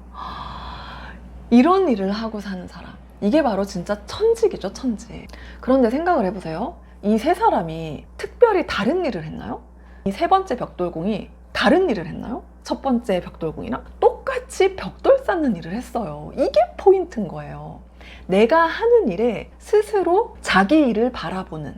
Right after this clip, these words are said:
이 벽돌공의 우화에서 세 남자는 같은 직업을 가졌어요. 그럼에도 불구하고 스스로 자기 일을 바라보는 주관적 경험이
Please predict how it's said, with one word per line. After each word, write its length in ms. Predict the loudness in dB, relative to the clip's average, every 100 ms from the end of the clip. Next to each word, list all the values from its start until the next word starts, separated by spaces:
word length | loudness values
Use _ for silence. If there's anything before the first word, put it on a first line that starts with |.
| 0
이 160 | 2 4
벽돌공의 640 | 2 -6 0 2 4 2
우화에서 920 | 0 -4 -4 -4 -6 -6 -8 -8 -8 -6
세 160 | -2
남자는 920 | -2 -2 -4 -4 -4 -4 -6 -6 -8 -6
같은 580 | -2 -2 -2 2 4 4
직업을 380 | 0 -4 -4 -8
가졌어요. 680 | -12 -12 -12 -14 -14 -14 -18 -20 -6
그럼에도 480 | 4 4 6 0 -2
불구하고 760 | -6 -8 -6 -6 -8 -10 -10 -4
스스로 600 | 2 4 4 2 2 0
자기 480 | -6 -4 -2 0 0
일을 260 | 0 -2
바라보는 840 | -2 -4 2 2 2 -4 -4 -6 -8
주관적 760 | 0 4 6 6 4 4 4 -2
경험이 600 | -10 -6 -4 -2 -4